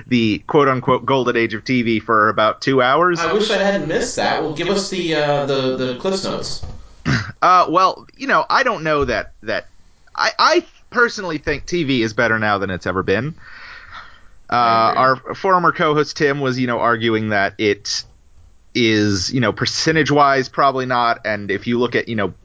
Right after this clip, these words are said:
Speaker 1: trends and what people like, it's, is it, is it that it's better now or that it's more of what people like now?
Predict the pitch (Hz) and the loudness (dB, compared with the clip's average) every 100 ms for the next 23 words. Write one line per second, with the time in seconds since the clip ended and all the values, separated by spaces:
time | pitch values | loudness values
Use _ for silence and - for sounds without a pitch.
0 | - - - 143 123 120 117 117 - 120 | -12 -2 2 4 2 -2 -2 -2 -2 -2
1 | 113 104 127 113 107 - - 104 98 101 | -2 0 2 2 -2 -8 -8 -4 -2 -2
2 | - 113 95 - 101 92 87 101 123 120 | -2 -2 -2 -2 0 0 -2 -2 2 4
3 | 170 185 196 175 127 117 117 127 123 117 | 4 4 4 4 2 0 -4 -2 0 0
4 | 104 117 - 131 107 98 98 143 160 104 | 0 -4 -2 -4 -2 -2 0 0 0 -4
5 | 80 85 | -4 -4